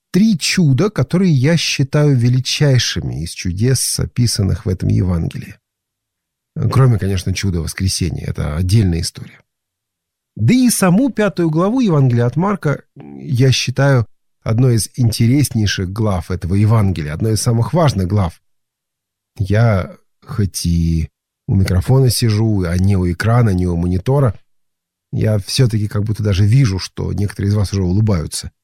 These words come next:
когда я эту фразу говорю. Мне, кстати, пишут об этом слушатели. Вот почему вы все главы или многие главы называете, говорите о них: «Это одна из самых важных глав»?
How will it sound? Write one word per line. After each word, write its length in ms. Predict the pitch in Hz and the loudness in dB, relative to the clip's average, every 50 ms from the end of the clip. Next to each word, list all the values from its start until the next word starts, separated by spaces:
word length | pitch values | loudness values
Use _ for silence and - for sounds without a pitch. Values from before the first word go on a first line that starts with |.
| _ _ _ _ _ _ | _ _ _ _ _ _
когда 200 | - - 85 87 | -6 -2 0 0
я 80 | 87 85 | 0 0
эту 180 | 80 - - - | -2 -4 -6 -6
фразу 380 | - - 101 87 78 71 82 | -4 -2 0 0 0 -2 -2
говорю. 440 | 82 92 104 117 156 220 277 269 220 - _ _ _ _ _ _ _ _ _ - | 0 2 2 4 4 4 2 0 0 -2 _ _ _ _ _ _ _ _ _ -4
Мне, 440 | 135 113 110 104 98 101 120 127 120 | -2 0 0 2 2 2 4 2 2
кстати, 280 | - - 113 101 92 101 | 0 0 -2 -2 -2 -4
пишут 380 | - - 147 139 - - 95 | 0 0 0 0 2 0 -4
об 100 | 90 82 | -4 -4
этом 160 | 85 - 101 | -2 -2 -4
слушатели. 520 | 110 - 269 254 - - - 151 120 101 - - - _ _ _ _ _ _ _ _ _ - | -2 0 -2 -2 -2 -2 0 0 0 0 -2 -6 -14 _ _ _ _ _ _ _ _ _ -2
Вот 300 | 131 120 117 - - - _ _ _ _ _ | -2 -2 -2 -2 -6 -14 _ _ _ _ _
почему 380 | - - - 156 202 185 143 | -10 -2 0 2 4 4 4
вы 80 | 117 104 | 2 0
все 240 | - - - 135 113 | -2 -2 -2 -2 0
главы 440 | 104 113 117 139 156 156 123 107 | 0 2 2 2 4 2 2 2
или 80 | 101 92 | 2 2
многие 420 | 90 104 120 135 127 104 92 98 | 2 2 2 2 2 0 -2 -4
главы 380 | 92 101 104 120 143 139 113 98 | -4 -2 0 2 2 2 2 0
называете, 640 | 92 90 85 95 101 107 104 101 95 92 - - - - _ _ _ _ _ | 0 0 0 0 0 0 2 0 0 -2 -4 -6 -8 -10 _ _ _ _ _
говорите 460 | - 104 110 104 104 107 107 98 98 | -6 -4 -2 0 2 2 2 2 0
о 40 | 92 | 0
них: 200 | 90 95 - - - _ _ | 0 0 -2 -4 -10 _ _
«Это 180 | - 98 - 104 | -6 -4 -2 0
одна 180 | 98 104 104 | 0 0 0
из 100 | 98 92 | 0 -2
самых 300 | - - 92 90 87 - | -2 -2 -2 -2 -2 -2
важных 320 | 104 92 87 76 78 78 78 | -2 -2 -2 -2 -2 -4 -2
глав»? 340 | 85 78 - - - _ | -2 -4 -4 -6 -10 _